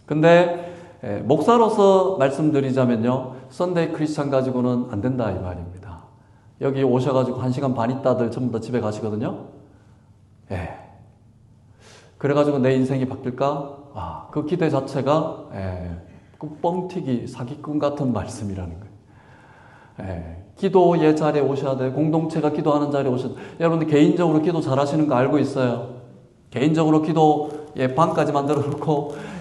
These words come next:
예, 새벽 기도 하시고, 저녁 기도 하시고, 금식 기도 하시고, 잘한다, 이 말이에요. 그걸 뭐라 그러지 않아요. 공동체 기도의 자리에 오시라는 얘기입니다. 공동체 말씀의 장소에 오시라는 얘기예요.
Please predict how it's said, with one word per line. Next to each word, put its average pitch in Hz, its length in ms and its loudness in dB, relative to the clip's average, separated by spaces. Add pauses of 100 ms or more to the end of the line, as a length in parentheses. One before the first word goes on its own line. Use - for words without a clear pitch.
예, 117 160 0
새벽 151 240 0
기도 156 180 2
하시고, 151 680 2
저녁 127 260 4
기도 156 200 2
하시고, 156 640 2
금식 156 300 2
기도 156 180 4
하시고, 156 720 2 (880)
잘한다, 175 640 4
이 143 80 -2
말이에요. - 400 -2 (520)
그걸 151 240 2
뭐라 156 240 6
그러지 151 260 2
않아요. 135 560 2 (500)
공동체 170 500 2
기도의 156 380 4
자리에 147 240 2
오시라는 120 540 -2
얘기입니다. - 500 -10 (500)
공동체 170 460 2
말씀의 160 460 2
장소에 156 320 4
오시라는 135 520 2
얘기예요. 107 300 -6